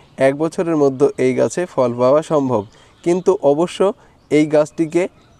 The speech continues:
টবে রোপণ করতে হবে, তাহলেই এক বছরে ফল পাওয়া যাবে। এবং মাটিতে যদি এই ডালটি রোপণ করা হয়, তাহলে এই ডাল থেকে এক বছরে ফল নাও আসতে পারে,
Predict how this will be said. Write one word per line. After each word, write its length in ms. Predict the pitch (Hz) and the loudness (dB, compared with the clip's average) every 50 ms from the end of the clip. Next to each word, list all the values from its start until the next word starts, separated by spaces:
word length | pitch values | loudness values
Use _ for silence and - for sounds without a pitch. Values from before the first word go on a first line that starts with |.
| _ _ _ - - _ - | _ _ _ -20 -10 _ 2
টবে 260 | 143 139 143 160 170 165 | 2 2 2 2 0 0
রোপণ 220 | 170 165 - 180 175 170 - | 0 0 0 -2 -2 0 -2
করতে 220 | 170 170 165 - 170 170 | -2 -2 -2 -2 -2 0
হবে, 180 | 170 160 170 170 - | 0 0 -2 0 0
তাহলেই 360 | - 135 135 151 160 160 165 - - 135 | 0 0 0 0 0 0 -2 0 0 0
এক 60 | 135 131 135 | 0 0 0
বছরে 280 | 139 - - 147 139 135 - | -2 -2 0 -2 -2 -2 0
ফল 160 | - 143 147 160 - | -2 -2 -2 0 0
পাওয়া 180 | 170 - 170 165 160 | 0 0 2 2 2
যাবে। 200 | 165 160 165 180 220 - - - - _ - 143 | 0 0 0 -4 -4 -6 -12 -20 -20 _ -2 0
এবং 120 | 143 147 139 131 131 | 2 2 2 2 2
মাটিতে 340 | 131 131 139 185 190 180 196 180 170 | 2 2 2 0 0 0 2 2 2
যদি 160 | 160 147 - - 139 139 | 0 -2 -2 0 0 0
এই 80 | 139 135 | 2 2
ডালটি 280 | 135 135 131 127 120 135 127 135 | 2 2 2 0 -2 -2 0 0
রোপণ 220 | 143 143 - 185 190 180 | 0 2 0 -2 0 2
করা 180 | 196 180 180 180 175 180 | 2 2 2 2 0 0
হয়, 160 | 185 185 208 - _ _ _ _ _ | -2 -2 -2 -6 _ _ _ _ _
তাহলে 380 | 127 135 143 147 180 165 147 147 180 - _ _ _ _ - 143 | 0 0 0 0 0 2 2 0 0 -4 _ _ _ _ -2 0
এই 80 | 147 151 147 | 0 2 2
ডাল 140 | 156 151 151 151 | 2 2 2 0
থেকে 160 | 175 160 160 - - - 131 | -4 -4 -4 -6 -4 -2 -2
এক 60 | 131 131 131 | -2 -2 -2
বছরে 260 | 139 139 - 151 143 139 - | -4 -2 0 -2 -2 -2 0
ফল 160 | - 135 131 127 117 120 | 0 0 0 0 0 0
নাও 160 | 123 135 147 160 160 | 2 2 4 2 0
আসতে 200 | 165 - - 170 156 160 | 0 -2 -6 -4 0 0
পারে, 180 | 156 156 160 | 0 0 0